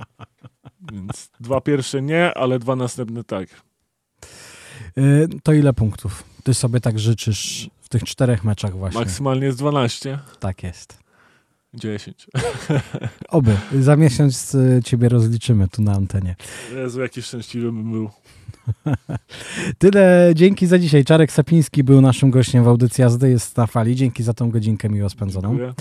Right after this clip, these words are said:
Speaker 2: My zapraszamy, sobota czternasta czterdzieści pięć. Kto ma bilety, zapraszamy do hali Urania,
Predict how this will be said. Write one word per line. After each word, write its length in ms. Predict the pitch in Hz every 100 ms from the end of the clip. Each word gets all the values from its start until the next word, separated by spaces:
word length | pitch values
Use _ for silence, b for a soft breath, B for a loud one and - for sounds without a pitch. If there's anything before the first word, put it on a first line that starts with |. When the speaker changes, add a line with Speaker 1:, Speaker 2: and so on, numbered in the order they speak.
| B B B
Speaker 2:
My 100 | 151
zapraszamy, 540 | 175 180 156 - 160 143
sobota 420 | - 139 143 131
czternasta 540 | - 123 131 131 -
czterdzieści 600 | 123 - 120 123 - - 110
pięć. 280 | 139 135
Kto 180 | - 151
ma 140 | 139 123
bilety, 340 | 117 120 117
zapraszamy 500 | 113 107 107 117 104
do 100 | 98
hali 260 | - 110 101
Urania, 380 | 107 120 117